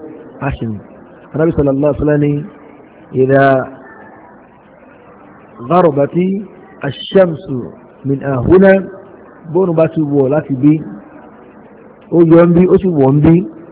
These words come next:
ó ní, "فقد أفطر الصائم." Gbogbo aláwẹ̀ kó wọ́n ti túnú nìyẹn. Tóòrùn bá ti lè wọ̀, gbogbo aláwẹ̀, <clears throat>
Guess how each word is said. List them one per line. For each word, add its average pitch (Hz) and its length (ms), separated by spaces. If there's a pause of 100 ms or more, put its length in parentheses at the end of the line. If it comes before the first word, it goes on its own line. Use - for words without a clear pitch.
(400)
ó 143 140
ní, 156 140
"فقد 139 320 (100)
أفطر 165 340
الصائم." 127 480
Gbogbo 160 360
aláwẹ̀ 175 380
kó 160 100
wọ́n 156 120
ti 156 80
túnú 139 240
nìyẹn. 113 320 (300)
Tóòrùn 240 220
bá 196 100
ti 175 100
lè 170 120
wọ̀, 156 260 (580)
gbogbo 165 280
aláwẹ̀, 170 420
<clears throat> - 60